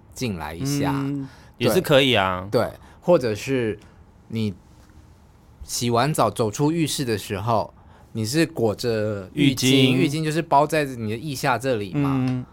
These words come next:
Speaker 1: 他不是，他穿好了整套睡衣出来。
Speaker 2: 哦，那可能他没有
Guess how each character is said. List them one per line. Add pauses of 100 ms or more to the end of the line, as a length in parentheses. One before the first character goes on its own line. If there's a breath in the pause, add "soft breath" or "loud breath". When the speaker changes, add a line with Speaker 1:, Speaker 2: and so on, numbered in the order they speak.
(160)
Speaker 1:
他
不
是， (460)
他
穿
好
了
整
套
睡
衣
出
来。 (440 loud breath)
Speaker 2:
哦，
那
可
能
他
没
有